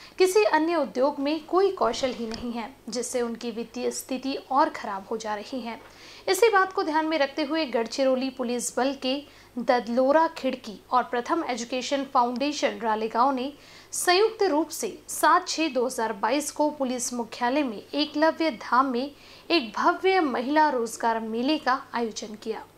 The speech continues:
जिसका उद्देश्य दूर दराज के क्षेत्रों में आदिवासी बेरोजगार युवाओं को रोजगार के अवसर प्रदान करना और उनका उत्थान करना है। उनके जीवन स्तर का आयोजन किया गया था।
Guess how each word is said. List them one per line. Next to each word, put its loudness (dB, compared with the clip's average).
जिसका 4
उद्देश्य 8
दूर 2
दराज 2
के 6
क्षेत्रों 2
में 2
आदिवासी 4
बेरोजगार 4
युवाओं 0
को 2
रोजगार 6
के 0
अवसर 2
प्रदान 0
करना 4
और 6
उनका 4
उत्थान 0
करना 2
है। -2
उनके 0
जीवन -2
स्तर 0
का 0
आयोजन 0
किया -2
गया -2
था। -4